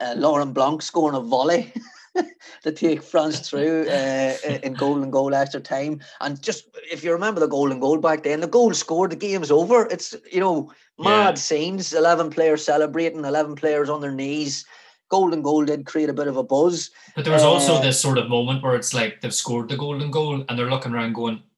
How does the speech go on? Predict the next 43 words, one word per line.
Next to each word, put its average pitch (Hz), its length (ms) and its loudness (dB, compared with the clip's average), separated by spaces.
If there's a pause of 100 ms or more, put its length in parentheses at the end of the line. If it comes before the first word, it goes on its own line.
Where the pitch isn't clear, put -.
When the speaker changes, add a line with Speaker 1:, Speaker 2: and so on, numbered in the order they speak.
Speaker 2:
"Is, - 280 -10 (140)
Speaker 1:
Is 143 100 -4
Speaker 2:
is, 156 120 4
Speaker 1:
that 147 80 2
it? 156 60 4
Speaker 2:
is 143 100 2
it 165 100 4
over? 214 260 4
Uh, - 260 0
it 175 100 -4
is? 208 180 0
Oh, 254 180 8
it - 20 8
Speaker 1:
Right, 170 100 8
Speaker 2:
is, 147 60 4
Speaker 1:
are 147 100 4
Speaker 2:
it - 20 4
Speaker 1:
we 151 100 6
Speaker 2:
is, 156 140 2
it's 165 80 8
Speaker 1:
through? 170 180 6
Speaker 2:
over." - 100 2
Speaker 1:
And, 160 80 2
Speaker 2:
Yeah, 135 160 2
Speaker 1:
and, - 140 2
Speaker 2:
yeah. - 500 -2
Speaker 1:
<laughs> - 40 -2
and 311 160 4
it's 196 200 0
Blanc, 185 380 2 (140)
you 175 80 -4
know, 190 260 -2 (180)
the 160 80 2
sweeper 190 640 4
up 196 140 4
from 175 200 -8
the 156 60 0
back. 160 400 -2
And 143 200 -6
Speaker 2:
Brilliant. 196 300 4
Speaker 1:
Blanc - 20 -6
was 131 120 -8
a 107 120 -12